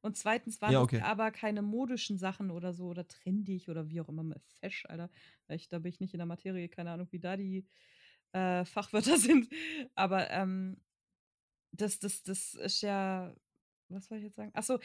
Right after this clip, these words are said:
Speaker 1: ja, dass es halt, ähm, keine modernen Sachen jetzt mehr gibt, sondern das sind alles so, klar gibt's so, Ulla Popkin heißt es, glaub ich,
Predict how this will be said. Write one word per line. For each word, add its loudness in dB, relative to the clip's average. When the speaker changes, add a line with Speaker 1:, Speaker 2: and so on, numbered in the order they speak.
Speaker 1:
ja, 4
dass 2
es -6
halt, 0
ähm, -4
keine 0
modernen 0
Sachen -6
jetzt -8
mehr -8
gibt, -12
sondern -6
das -10
sind -12
alles -4
so, -8
klar 0
gibt's -6
so, 0
Ulla -2
Popkin -10
heißt -8
es, -12
glaub -6
ich, -8